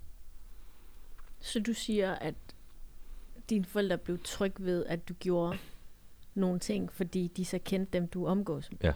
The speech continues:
Speaker 1: Ja.
Speaker 2: Altså, når jeg for eksempel har haft mine venner på besøg, og
Speaker 1: Mm.
Speaker 2: de så har mødt deres forældre.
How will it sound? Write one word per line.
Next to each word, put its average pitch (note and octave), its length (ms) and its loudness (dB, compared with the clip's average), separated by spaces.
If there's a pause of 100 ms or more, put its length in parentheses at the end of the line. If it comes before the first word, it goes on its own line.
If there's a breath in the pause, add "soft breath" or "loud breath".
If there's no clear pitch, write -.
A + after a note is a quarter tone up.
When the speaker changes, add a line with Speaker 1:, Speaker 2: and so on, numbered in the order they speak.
(280)
Speaker 1:
Ja. E3+ 140 2 (180)
Speaker 2:
Altså, - 160 2
når D#2+ 100 10
jeg D#2+ 100 10
for - 100 6
eksempel D#2 280 8
har D2 560 8
haft - 220 4
mine D2+ 160 10
venner D#2+ 200 12
på - 140 4
besøg, D2+ 420 6
og C#2+ 180 6 (100)
Speaker 1:
Mm. G#3 260 8 (1160 loud breath)
Speaker 2:
de F2 120 10
så E2+ 180 10
har D#2+ 120 10
mødt E2 280 12
deres D#2 280 10
forældre. D#2+ 380 8